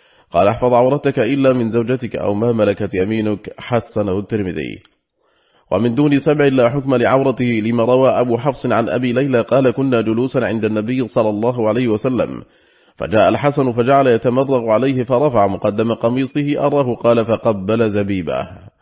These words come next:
وقال أحمد في رواية الأثرم في الرجل: "يأخذ الصغيرة فيضعها في حجره ويقبلها، إن وجد شهوة فلا، وإلا فلا بأس".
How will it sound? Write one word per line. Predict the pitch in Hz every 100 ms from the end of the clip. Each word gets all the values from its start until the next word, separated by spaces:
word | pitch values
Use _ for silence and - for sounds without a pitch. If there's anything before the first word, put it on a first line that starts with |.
| _ _ _ _ _ _ _
وقال | 90 85 123
أحمد | 127 147 151 139
في | 139 135 123
رواية | 127 139 135
الأثرم | 131 90 139 135 131
في | 117
الرجل: | 117 127 135 120
"يأخذ | 113 - 131
الصغيرة | 131 - 117 131 127 117
فيضعها | 117 107 110 107 127 127
في | 120 104
حجره | - 127 127 117 110
ويقبلها، | 104 104 98 107 104 123 120 113 78
إن | 82
وجد | 101 107 104
شهوة | 107 135 127 117 110 104
فلا، | 113 127 135 - _ _ -
وإلا | 85 107 117 107
فلا | 95 95 85
بأس". | 98 127 - -